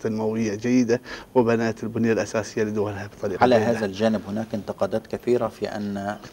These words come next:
Speaker 2: الأسر الخليجية بشكل عام، ليس في الكويت وحدها،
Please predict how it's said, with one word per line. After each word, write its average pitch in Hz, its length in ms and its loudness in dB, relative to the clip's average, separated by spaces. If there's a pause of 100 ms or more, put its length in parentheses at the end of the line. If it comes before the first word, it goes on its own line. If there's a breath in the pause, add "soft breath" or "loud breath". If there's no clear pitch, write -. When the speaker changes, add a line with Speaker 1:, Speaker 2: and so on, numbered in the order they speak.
(120)
Speaker 2:
الأسر 131 600 0
الخليجية 120 580 2
بشكل 107 460 -2
عام، 101 180 0
ليس 117 240 -2
في - 140 -8
الكويت 110 360 0
وحدها، 104 500 -6